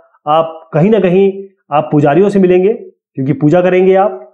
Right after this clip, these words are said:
और फिर और भी लोग हैं, जैसे मठ है, मंदिर है, इन सब में आप जाना आना शुरू करेंगे। तो एक तरीके से आप समाज के अंग बन जाएंगे।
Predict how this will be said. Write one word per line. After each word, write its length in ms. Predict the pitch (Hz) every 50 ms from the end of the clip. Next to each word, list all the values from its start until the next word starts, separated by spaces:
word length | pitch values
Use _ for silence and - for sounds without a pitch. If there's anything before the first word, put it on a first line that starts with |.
| _ _ _ _ _ _ _ -
और 240 | 151 156 165 160 160 -
फिर 120 | 202 202
और 260 | - - 170 190 233
भी 80 | 240 302
लोग 220 | 277 277 269 -
हैं, 120 | 220 247 233
जैसे 180 | 220 202 214
मठ 320 | 190 156 151 175 190 185 -
है, 580 | - 165 165 170 175 175 175 175 175 170 175 - - _ _ _ - 120
मंदिर 400 | 123 143 170 196 202 202 208 190
है, 540 | 170 147 165 170 170 170 170 170 170 170 - _ _ _ _ -
इन 120 | 170 180 180
सब 160 | 185 196 185
में 100 | 180 175
आप 180 | 165 160 147
जाना 280 | 139 139 143 151 156 160
आना 220 | 165 170 151 143
शुरू 220 | 131 - - 208 214
करेंगे। 320 | 208 208 196 190 185 196 208 - - - - _ _ _ _ _ -
तो 60 | 247
एक 260 | 247 240 240 240 240 240
तरीके 320 | 247 240 247 220 233 233
से 120 | 233 240 262
आप 140 | 254 254 254
समाज 600 | - - - - 160 160 160 170 190 202 190 -
के 140 | - - 277
अंग 460 | 269 - - - - 180 214 226 202
बन 220 | 175 160 147 139
जाएंगे। 360 | 131 127 110 104 101 101 101